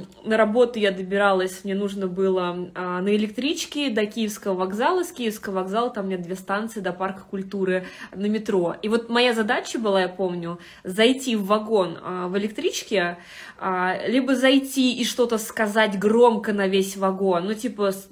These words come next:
тем самым показать, что ты, наверное, какой-то сумасшедший. А, либо, я помню, не сказала, а я встала, то есть и мы сидели все, вагон битком,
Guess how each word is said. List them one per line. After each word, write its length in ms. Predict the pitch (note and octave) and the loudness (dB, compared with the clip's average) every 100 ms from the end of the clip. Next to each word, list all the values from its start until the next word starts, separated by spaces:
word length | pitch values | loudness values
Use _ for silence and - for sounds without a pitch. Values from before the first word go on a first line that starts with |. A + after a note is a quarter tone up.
| - | -8
тем 160 | G#3+ | -6
самым 300 | G3 B3+ F#4+ | -2 -2 -2
показать, 320 | F#4 C#4 G#3+ B3+ | -6 -4 -2 -2
что 120 | A3 | -2
ты, 100 | A3+ | 0
наверное, 400 | A3+ A3 A3 F#3+ | 2 2 2 0
какой-то 360 | G3 A3+ A#3 | -2 -2 -2
сумасшедший. 960 | A3+ G#3 G#3+ A3 A#3+ F#3+ - E3+ D3 - - - - - - | -4 -6 -6 -2 -2 -2 -4 -8 -10 -14 -18 -18 -16 -18 -6
А, 280 | - F#3 F#3 | 0 2 4
либо, 280 | G3+ C4 B3 | 4 4 6
я 380 | A#3 A#3+ - G3+ | 6 6 2 2
помню, 340 | A#3+ A#3+ A#3 | 2 2 0
не 220 | - A3+ A#3 | 0 0 0
сказала, 720 | - A#3+ G#3 A3+ C4 D#4+ C4 | 0 -2 4 6 6 4 2
а 100 | G#3+ | 2
я 180 | G#3 A3+ | 2 2
встала, 720 | A3 - - - B3 F#3+ G#3 | 0 -4 -12 0 4 6 4
то 100 | B3 | 2
есть 160 | C4 - | 0 -2
и 140 | A3+ - | -8 -2
мы 140 | A#3+ | 0
сидели 580 | C4+ C#4+ A3+ G#3 F#3 G3+ | 0 0 0 2 2 2
все, 400 | A#3 C4+ C#4+ C#4+ C#4+ _ | -2 0 0 0 -6 _
вагон 520 | G3+ G#3+ A3 A#3+ A3 | -2 0 2 2 2
битком, 640 | G#3+ B3+ - A#3+ F#3+ G#3+ | -2 -6 -4 -2 0 0